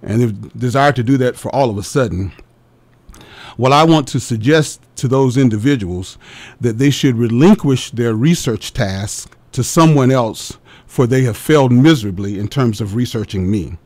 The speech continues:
Doctor Benjamin Elijah Mays, the former president of Morehouse College, once stated that the failure in life does not come from not reaching your goal.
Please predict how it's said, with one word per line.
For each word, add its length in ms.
Doctor 280
Benjamin 400
Elijah 460
Mays, 380
the 60
former 300
president 480
of 80
Morehouse 400
College, 400
once 240
stated 380
that 140
the 80
failure 440
in 200
life 480
does 220
not 280
come 320
from 280
not 220
reaching 460
your 140
goal. 600